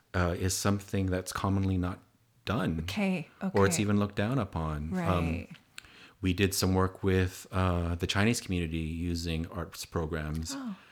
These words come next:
Speaker 1: And, uh, for them to start to talk about mental health and wellness, we were with seniors, working
Speaker 2: Yeah,
Speaker 1: with seniors.
Speaker 2: okay.
Speaker 1: It was a brand new concept to them.
Speaker 2: Oof.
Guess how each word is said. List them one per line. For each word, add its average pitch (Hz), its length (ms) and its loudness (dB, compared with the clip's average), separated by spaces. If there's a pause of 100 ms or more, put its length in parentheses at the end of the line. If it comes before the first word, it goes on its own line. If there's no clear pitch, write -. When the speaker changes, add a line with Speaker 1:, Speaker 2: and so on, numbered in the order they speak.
(260)
Speaker 1:
And, 80 540 -2
uh, 80 220 -2
for 90 180 0
them 95 320 4
to 95 140 -6
start - 320 -2
to 85 60 -2
talk - 300 -2
about 90 240 -2
mental 87 300 -4
health 85 240 -4
and 80 100 -4
wellness, 78 380 -6
we 92 160 0
were 82 160 -2
with 80 120 -6
seniors, 78 580 -4
working 87 180 -6
Speaker 2:
Yeah, - 60 -2
Speaker 1:
with 80 80 -6
seniors. 120 360 -4
Speaker 2:
okay. 180 220 -8 (300)
Speaker 1:
It 104 80 -2
was 98 180 2
a 107 60 -2
brand 123 560 2
new 123 120 4
concept - 520 -4
to 92 100 -8
them. 294 280 -2
Speaker 2:
Oof. - 200 -8